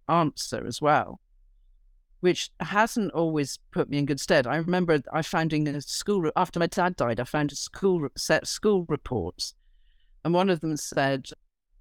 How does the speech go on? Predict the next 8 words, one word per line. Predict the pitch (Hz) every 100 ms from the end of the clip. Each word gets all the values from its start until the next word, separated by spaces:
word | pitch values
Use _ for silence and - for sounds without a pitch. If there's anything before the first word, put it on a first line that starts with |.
| _ _ _ _ _ _ -
"Monica | 202 269 - 202
should | - 165
stop | - - 233
asking | 214 208 - 196
questions | 185 156 - 135 117
and | 139
accept | 139 - - 185 - 175
instruction." | 156 - 170 - - - 90